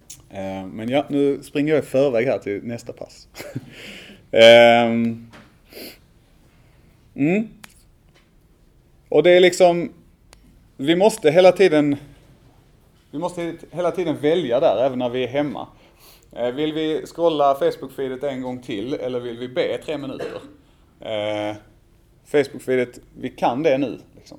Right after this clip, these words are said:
Vi har scrollat det tre, fyra gånger redan. Eh, så då måste vi välja. Ehm, och de valen vi tar hemma varje dag, det är de som avgör egentligen.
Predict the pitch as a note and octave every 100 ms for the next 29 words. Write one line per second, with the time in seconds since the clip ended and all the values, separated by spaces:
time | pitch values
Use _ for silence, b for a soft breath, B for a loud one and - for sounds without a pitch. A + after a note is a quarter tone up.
0 | _ - A#2 - B2+ A2+ A#2 A#2 A2 A2
1 | A2+ A2+ G#2 A#2 - - b b b b
2 | b - G#2+ G#2 - C#3+ D#3+ D#3+ D#3+ C3+
3 | A#2+ D3 C3 C2 - _ _ _ _ -
4 | - - - - A2 A2 A2+ A2+ A#2 -
5 | - C#3+ F3 D3 C3 - C#3+ F3 C#3 C3
6 | C#3 D3 - D3+ D#3+ D#3 G#2 B2+ C#3 B2+
7 | D3+ F2+ - - b b C3 D3 F#3+ A2+
8 | A2+ G#2 G2 C#3+ E3+ G#2 F2+ B2 A#2+ -
9 | - -